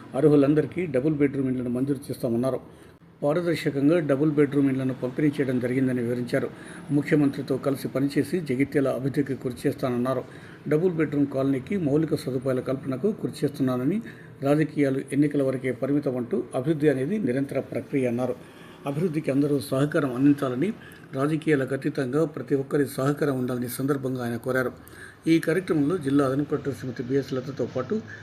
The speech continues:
జిల్లా వైద్య ఆరోగ్య శాఖ అధికారి డాక్టర్ ప్రమోద్ కుమార్, జిల్లా సంక్షేమ శాఖ అధికారి డాక్టర్ భువనగిరి నరేష్, మున్సిపల్ కమిషనర్ స్పందన, డిఈఓ రాముల్ నాయక్, హౌసింగ్ పీడీ ప్రసాద్, తహసీల్దార్ రామ్మోహన్, డిప్యూటీ డిఎంఎన్హెచ్ఓ డాక్టర్ ఎన్ శ్రీనివాస్,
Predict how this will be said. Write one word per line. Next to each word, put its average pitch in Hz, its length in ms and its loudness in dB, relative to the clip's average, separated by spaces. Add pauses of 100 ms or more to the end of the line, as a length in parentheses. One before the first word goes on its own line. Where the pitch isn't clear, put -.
(280)
జిల్లా 160 240 2
వైద్య 139 340 0
ఆరోగ్య 143 260 0
శాఖ 127 260 -4
అధికారి 131 300 -2
డాక్టర్ 120 260 -4
ప్రమోద్ 139 320 -2
కుమార్, 175 260 -4
జిల్లా 131 280 0
సంక్షేమ 135 440 -2
శాఖ 120 260 -4
అధికారి 127 300 -2
డాక్టర్ 123 280 -4
భువనగిరి 127 320 -2
నరేష్, 147 320 -2 (420)
మున్సిపల్ 156 340 0
కమిషనర్ 131 440 -2
స్పందన, 135 520 0 (220)
డిఈఓ 139 380 6 (300)
రాముల్ 135 300 0
నాయక్, 151 280 0 (500)
హౌసింగ్ 156 360 0
పీడీ 135 140 2
ప్రసాద్, 143 520 -4
తహసీల్దార్ 131 400 0
రామ్మోహన్, 135 440 2
డిప్యూటీ 131 300 0
డిఎంఎన్హెచ్ఓ 127 560 0
డాక్టర్ 127 360 -4
ఎన్ 123 160 -2
శ్రీనివాస్, 147 480 -2